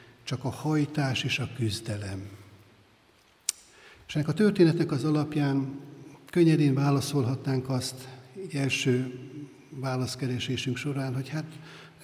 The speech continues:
Jézus belép ezeknek a tanítványoknak a hajójába,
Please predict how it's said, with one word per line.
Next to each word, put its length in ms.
Jézus 320
belép 500
ezeknek 460
a 460
tanítványoknak 760
a 40
hajójába, 1080